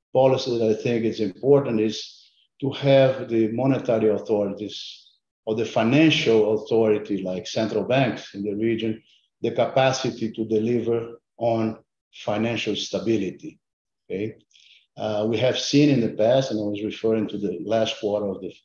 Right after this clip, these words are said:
previous century, many, uh, financial crises that had a huge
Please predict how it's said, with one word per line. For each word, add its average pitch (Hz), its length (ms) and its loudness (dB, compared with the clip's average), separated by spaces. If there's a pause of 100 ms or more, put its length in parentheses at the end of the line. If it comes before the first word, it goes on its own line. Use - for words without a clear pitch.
(120)
previous 110 340 -4
century, 135 560 0 (460)
many, 139 560 4
uh, 110 480 0 (640)
financial 135 500 2
crises 113 540 2
that 104 160 0
had 113 400 0 (280)
a 113 120 0
huge 156 680 6